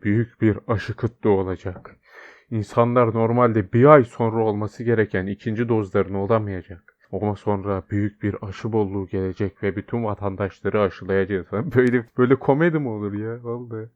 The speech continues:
komedi gibi ülkede yaşıyoruz. Yani vatandaşı aşılayacaklardı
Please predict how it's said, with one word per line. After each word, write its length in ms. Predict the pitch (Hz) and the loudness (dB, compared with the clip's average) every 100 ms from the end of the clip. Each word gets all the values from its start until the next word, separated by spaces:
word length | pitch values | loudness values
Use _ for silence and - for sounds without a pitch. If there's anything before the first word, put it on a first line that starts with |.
| _ | _
komedi 440 | 120 127 139 120 | -6 -2 -2 -2
gibi 200 | 117 117 | -4 -4
ülkede 420 | 131 117 - 120 | -4 -4 -6 -2
yaşıyoruz. 580 | 120 107 - 95 92 _ _ _ - | -2 -4 -8 -12 -12 _ _ _ -8
Yani 160 | 127 120 | -4 -2
vatandaşı 760 | 131 139 113 107 - 135 139 117 | -2 -2 -2 -4 -4 -2 -2 -4
aşılayacaklardı 1200 | 117 - 123 120 117 117 - 98 92 104 143 | -6 -4 -4 -2 -4 -6 -4 -6 -4 -8 -10